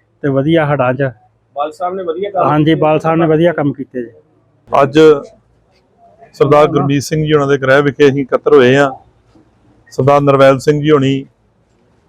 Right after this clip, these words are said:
Speaker 3: ਇਹ ਸਾਰੇ ਹੀ, ਇਹ ਆਮ ਆਦਮੀ ਪਾਰਟੀ ਨੂੰ ਛੱਡ ਕੇ ਅੱਜ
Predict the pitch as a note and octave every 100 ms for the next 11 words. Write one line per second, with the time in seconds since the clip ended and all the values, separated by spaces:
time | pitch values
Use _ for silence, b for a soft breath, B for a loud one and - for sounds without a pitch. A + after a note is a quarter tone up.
0 | _ D3 - C#3+ C#3+ E3 D3+ C3+ B2 _
1 | _ _ _ _ _ _ _ D#3 D3+ -
2 | - D#3+ D3+ D3+ D3 D3+ D3+ C#3+ C3+ D3
3 | D3 C#3+ C3+ C3 D3 C#3